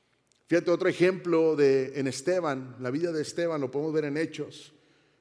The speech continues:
Fíjate lo que decía, mientras lo apedreaban, Esteban oraba. "Señor Jesús", decía, "recibe mi espíritu". Luego cayó de rodillas y gritó, "Señor, no les tomes en cuenta este pecado". Lo estaban apedreando.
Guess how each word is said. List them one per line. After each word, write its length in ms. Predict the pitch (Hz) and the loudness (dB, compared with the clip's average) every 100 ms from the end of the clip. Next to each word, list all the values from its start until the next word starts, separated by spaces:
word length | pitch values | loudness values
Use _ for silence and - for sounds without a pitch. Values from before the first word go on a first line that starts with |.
| _ | _
Fíjate 260 | 156 156 | -4 0
lo 80 | 165 | -2
que 80 | 151 | 2
decía, 720 | 139 131 165 170 147 135 - - | 2 2 0 0 0 -6 -16 0
mientras 480 | 175 175 180 165 175 | 2 4 2 0 2
lo 120 | 160 | 2
apedreaban, 760 | 156 160 156 202 226 190 170 | 4 4 4 4 4 2 0
Esteban 720 | 143 156 - 208 196 190 190 - - | 0 -2 -2 0 0 0 -2 -6 0
oraba. 720 | 160 175 202 196 165 127 117 - _ _ _ _ | 2 4 4 2 0 -4 -10 -20 _ _ _ _
"Señor 300 | - 156 202 | -12 -6 -4
Jesús", 520 | 196 196 - 220 233 180 | -2 -2 -2 -2 -2 0
decía, 320 | 180 - 180 | 0 2 2
"recibe 480 | 175 - 185 208 220 | 2 -2 -4 -2 -2
mi 120 | 196 | -2
espíritu". 500 | - 214 214 202 170 | -6 -8 -8 -6 -4
Luego 260 | 165 202 | 0 0
cayó 340 | - 165 175 214 | 0 0 0 2
de 60 | |
rodillas 540 | 233 202 196 208 196 - | 2 2 0 0 0 0
y 60 | |
gritó, 540 | 165 151 147 196 180 160 - - | -6 -6 -4 -2 -2 -4 -12 -18
"Señor, 840 | - 196 214 269 285 262 180 143 - - | 2 4 4 4 6 6 4 0 -12 -16
no 200 | 175 220 | -6 -2
les 300 | 240 254 - | 4 4 4
tomes 420 | - 247 254 254 233 | 0 2 4 4 4
en 160 | 214 | 0
cuenta 440 | 190 233 226 226 190 | 2 2 2 0 -2
este 240 | - 190 | -2 -6
pecado". 600 | 175 156 165 156 139 123 | -6 -6 -6 -6 -8 -10
Lo 80 | 123 | -10
estaban 300 | 127 160 196 | -10 -8 -8
apedreando. 760 | 202 185 170 202 240 220 143 | -4 -2 0 0 -2 -4 -6